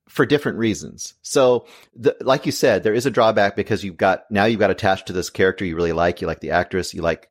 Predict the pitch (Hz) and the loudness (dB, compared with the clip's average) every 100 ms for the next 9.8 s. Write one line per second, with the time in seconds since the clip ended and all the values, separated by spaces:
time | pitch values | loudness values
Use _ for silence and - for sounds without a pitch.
0 | - 98 82 80 98 78 90 87 101 95 | -10 -4 -4 2 0 2 2 2 2 2
1 | 87 90 82 78 92 - 104 107 104 90 | 0 0 -2 -2 -2 -2 0 0 0 -2
2 | 76 90 85 85 82 90 85 80 85 82 | -4 -2 -2 -4 0 2 2 2 2 0
3 | 78 80 117 110 127 127 143 143 - - | -2 -2 -2 -4 -4 -2 -2 -6 -18 -20
4 | _ _ _ 107 101 98 95 90 - _ | _ _ _ 0 2 2 0 -2 -10 _
5 | _ _ 104 95 117 98 - 98 85 92 | _ _ -6 -4 0 -2 0 -2 2 0
6 | 98 117 113 117 98 95 87 92 98 76 | 0 0 0 2 2 0 0 -2 -4 -6
7 | 85 78 90 - 85 80 - - 80 - | -6 -2 -2 -2 -6 -8 -12 -10 -10 -10
8 | 87 78 73 - 139 113 82 - - - | -10 -12 -10 0 2 2 -2 -8 -16 -18
9 | _ _ _ - 104 101 95 | _ _ _ 0 2 2 -2